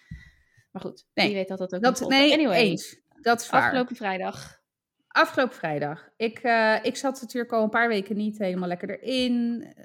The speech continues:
Speaker 2: Last van mezelf vooral. Van mijn inactiviteit op allerlei fronten, op afspraken die ik met mezelf maakte en die ik gewoon niet nakwam.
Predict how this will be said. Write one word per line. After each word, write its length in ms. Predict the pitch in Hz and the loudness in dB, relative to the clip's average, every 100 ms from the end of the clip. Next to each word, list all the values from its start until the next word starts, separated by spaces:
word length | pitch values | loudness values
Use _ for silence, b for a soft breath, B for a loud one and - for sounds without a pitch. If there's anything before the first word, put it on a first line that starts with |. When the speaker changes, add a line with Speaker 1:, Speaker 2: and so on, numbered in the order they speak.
| - | -12
Speaker 2:
Last 340 | 190 196 226 - | -6 -4 -4 -6
van 120 | 180 | -4
mezelf 500 | 165 170 254 254 247 | -4 -4 -2 -2 -2
vooral. 540 | - 208 208 202 208 b b b b b | -6 -4 -2 -2 -4 b b b b b
Van 160 | - 202 | -6 -4
mijn 140 | 180 - | -4 -4
inactiviteit 1040 | 226 190 - 196 180 - - 240 226 226 | -4 -4 -8 -12 -12 -4 2 4 4 0
op 140 | 208 - | -4 -2
allerlei 380 | 214 202 190 | -2 0 -2
fronten, 600 | 190 - 208 202 - 175 | -4 -4 -2 0 -2 -2
op 140 | 156 175 | -4 -4
afspraken 600 | 233 - - 202 196 185 | -8 -8 -4 -4 -2 -4
die 100 | 185 | -6
ik 60 | 190 | -4
met 100 | 185 | -4
mezelf 340 | 185 185 180 | -2 -4 -2
maakte 320 | 180 175 - | -2 -4 -4
en 60 | 180 | -6
die 80 | 180 | -6
ik 40 | - | -6
gewoon 200 | 180 180 | -4 -4
niet 140 | 180 | -2
nakwam. 640 | 208 240 - 214 233 277 | -2 -4 -2 -2 -2 -4